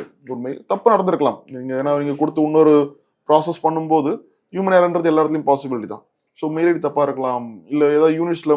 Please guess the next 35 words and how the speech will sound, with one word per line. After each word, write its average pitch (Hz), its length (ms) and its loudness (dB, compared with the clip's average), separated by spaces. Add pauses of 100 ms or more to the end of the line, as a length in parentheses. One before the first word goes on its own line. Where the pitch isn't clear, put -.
முன்ன 139 200 -4
பின்ன 135 160 -4
இருக்கலாம், 120 300 -4
உங்களுக்கு 113 280 -10
பேங்க் 143 160 0
டீடெயில் 135 180 -12
தப்பா 120 180 -4
இருக்கலாம், 104 300 -10 (460)
இதை 160 140 -2 (100)
நீங்க 180 220 -6
தான் 156 120 -6
ஹைலைட் 120 300 -6
பண்ணணும். 85 320 -14 (360)
So - 120 -8
இது 120 140 -6
நான் 151 180 4
தப்பு 147 160 2
பண்ணலையே, 139 360 2
என்னோட 151 280 0
விஷயம் 143 200 -2
இல்லை, 135 160 2
இது 123 120 -4
உங்களோட 147 260 2
ரெஸ்பான்சிபிலிட்டி 131 720 -6 (320)
ஒதுக்கிடாதீங்க. 107 520 -8
ஏன்னா 135 140 -8
இது 123 100 -6 (100)
உங்களோட 160 400 2
இன்வெஸ்ட்மெண்ட், 139 500 -8
உங்களோட 143 320 2
பணம். - 180 -12 (500)
So - 120 -16 (100)
தப்பு 175 240 -2
எதா 156 200 0
இருக்குன்னா 135 240 -8